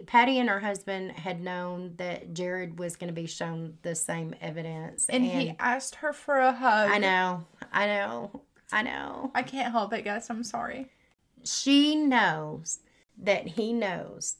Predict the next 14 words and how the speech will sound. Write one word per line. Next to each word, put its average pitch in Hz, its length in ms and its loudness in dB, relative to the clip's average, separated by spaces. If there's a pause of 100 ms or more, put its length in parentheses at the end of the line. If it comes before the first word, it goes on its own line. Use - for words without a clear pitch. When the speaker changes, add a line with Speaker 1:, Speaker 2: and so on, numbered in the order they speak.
Speaker 1:
that 190 220 -4
there 185 180 -2
will 175 160 -6
be 175 200 -4
no 170 300 -2
justice - 720 -6 (100)
for 175 340 -4
him, 156 600 -10 (220)
but - 600 0 (920)
they 190 300 2
would 208 280 -2
not 196 480 0
have 175 260 -2
found 156 760 -6